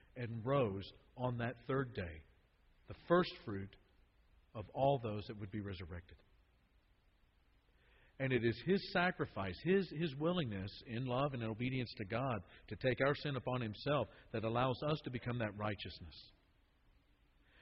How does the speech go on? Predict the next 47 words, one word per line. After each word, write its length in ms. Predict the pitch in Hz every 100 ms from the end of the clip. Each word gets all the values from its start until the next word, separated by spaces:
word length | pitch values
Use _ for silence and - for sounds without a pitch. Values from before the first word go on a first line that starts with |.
| - - - -
And 160 | 156 143
he 320 | 147 233 254
is 220 | 185 151 131
the 80 | 127
one 480 | 104 101 98 117 139 - - _ _ _ _
who 140 | 156
becomes 440 | 147 135 143 143 123
our 300 | 143 131 120 95 -
food, 220 | 120 110
and 160 | 117
he 240 | 117 190 240
is 140 | 180 123
the 60 | 127
one 300 | 123 120 107
who 140 | 120
becomes 500 | 113 - 127 127 120 -
our 220 | 117 110
drink, 380 | 101 110 104 95
and 140 | 120 127
he 200 | 214 240
is 140 | 180 -
the 60 |
one 420 | 127 127 117 104 - - -
that 140 | 147
is 100 | 135 -
the 80 | 117 -
Savior 420 | 147 165 156 156
of 200 | 147 131
our 160 | 131 123 -
soul, 220 | 131 117 - -
and 160 | 135 123
he 220 | 175 254
is 120 | 208 139
the 60 |
one 220 | 135 131 127
that 120 | 117
gives 220 | 127 117
us 140 | 120 135
our 120 | 120
significance, 640 | - 113 123 110 113 113 - - -
and 120 | 135
he 220 | 127 226
is 200 | 220 160 -
the 80 |
one 360 | 120 117 113 117 - - -
who 160 | 143 -
is 140 | 123